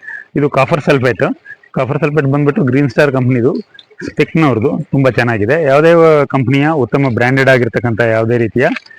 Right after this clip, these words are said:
ಕಾಪರ್ ಸಲ್ಫೇಟ್ ಅನ್ನ ತಾವು ಬಳಸ್ಬೋದು. ಕಾಪರ್ ಸಲ್ಫೇಟ್ ಬಳಸುವಾಗ ಕಾಪರ್ ಇಪ್ಪತ್ನಾಲ್ಕು ಪರ್ಸೆಂಟ್ ಮತ್ತು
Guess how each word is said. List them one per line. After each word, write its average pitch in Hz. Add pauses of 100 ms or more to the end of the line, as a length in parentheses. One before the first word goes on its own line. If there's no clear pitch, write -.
(260)
ಕಾಪರ್ 113
ಸಲ್ಫೇಟ್ 113
ಅನ್ನ 110 (420)
ತಾವು 120
ಬಳಸ್ಬೋದು. 107 (420)
ಕಾಪರ್ 160
ಸಲ್ಫೇಟ್ 180
ಬಳಸುವಾಗ 156
ಕಾಪರ್ 151
ಇಪ್ಪತ್ನಾಲ್ಕು 143
ಪರ್ಸೆಂಟ್ 131
ಮತ್ತು 156